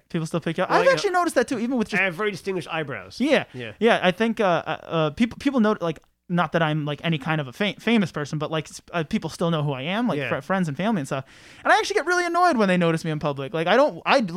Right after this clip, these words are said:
Speaker 1: last per-, place I ever wanna talk to anybody is, like, the grocery store.
Speaker 2: Oh, yeah, no,
Speaker 1: It's
Speaker 2: I'm
Speaker 1: just
Speaker 2: ready to talk all the time, yeah.
Speaker 1: All the time, man.
Speaker 2: Yeah.
Speaker 1: That's re-, that's refreshing. At
Speaker 2: Yeah.
Speaker 1: least, <laughs> uh, at least, uh, I guess you're, you're the real thing,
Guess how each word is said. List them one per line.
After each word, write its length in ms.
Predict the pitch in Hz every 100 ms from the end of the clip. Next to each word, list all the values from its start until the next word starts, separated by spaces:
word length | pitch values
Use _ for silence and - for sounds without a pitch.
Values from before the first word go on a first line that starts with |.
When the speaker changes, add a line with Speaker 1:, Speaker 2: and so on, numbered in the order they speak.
| 226
Speaker 1:
last 280 | 233 285 -
per-, 160 | 220
place 360 | - 202 190 185
I 80 | 170
ever 220 | 165 170
wanna 160 | 165 151
talk 200 | 156 151
to 40 |
anybody 240 | 143 143 139
is, 60 | 143
like, 120 | 139
the 80 | 139
grocery 360 | 127 147 170
store. 280 | 165 185 226 -
Speaker 2:
Oh, 100 | 147
yeah, 220 | 143 135
no, 180 | 123 139
Speaker 1:
It's 140 | 143
Speaker 2:
I'm 60 | 151
Speaker 1:
just 120 | 165
Speaker 2:
ready 140 | 160
to 60 | 135
talk 180 | 147 131
all 160 | 127
the 60 | 120
time, 260 | 127 110 95
yeah. 80 |
Speaker 1:
All 260 | 277 359 403
the 120 | 381
time, 320 | - 339 254
man. 260 | 156 135 131
Speaker 2:
Yeah. 80 | 120
Speaker 1:
That's 200 | 214 -
re-, 100 | 240
that's 200 | 226 254
refreshing. 500 | 302 349 339 - 123
At 60 | 131
Speaker 2:
Yeah. 40 | 180
Speaker 1:
least, 280 | 233 -
<laughs> 20 | -
uh, 140 | 180 - - - - -
at 80 | 170
least, 280 | 165 202 -
uh, 360 | 185 175 175 160
I 40 |
guess 240 | 165 170 -
you're, 340 | 160 156 143
you're 140 | 160 165
the 80 | 151
real 180 | 170 156
thing, 360 | 175 131 123